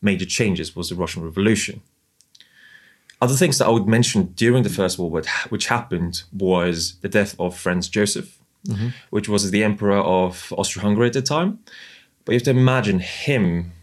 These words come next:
Speaker 1: being the leader of the Austrian-Hungarian Empire since the eighteen thirties, which was about seventy years,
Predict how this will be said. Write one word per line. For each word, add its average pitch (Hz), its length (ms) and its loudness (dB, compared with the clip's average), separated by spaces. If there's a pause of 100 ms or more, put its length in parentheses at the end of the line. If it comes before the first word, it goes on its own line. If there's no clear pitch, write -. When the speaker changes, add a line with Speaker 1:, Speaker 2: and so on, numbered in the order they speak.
(220)
Speaker 1:
being 98 540 2
the 101 100 -8
leader 110 460 2
of 104 320 -2
the 101 200 -6
Austrian-Hungarian 95 720 -2
Empire 101 720 -2 (420)
since 104 240 -2
the - 180 2
eighteen 104 280 0
thirties, 101 520 -2
which 87 120 -8
was 90 80 -2
about 90 320 -2
seventy 87 360 -2
years, 85 480 0